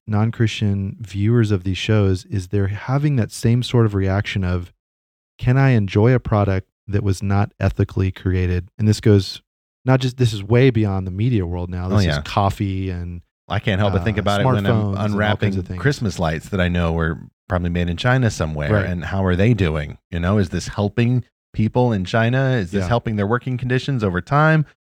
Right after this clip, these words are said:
Speaker 2: Or am I just enabling them to stay in a, in a really terrible
Speaker 1: Right.
Speaker 2: situation?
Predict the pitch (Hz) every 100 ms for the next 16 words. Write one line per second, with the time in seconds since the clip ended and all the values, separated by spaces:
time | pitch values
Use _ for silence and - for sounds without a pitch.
0 | _ 87 90 90 87 92 - 90 87 87
1 | 87 87 85 - 90 87 87 87 - 87
2 | 85 80 87 87 82 95 95 92 90 92
3 | 92 117 -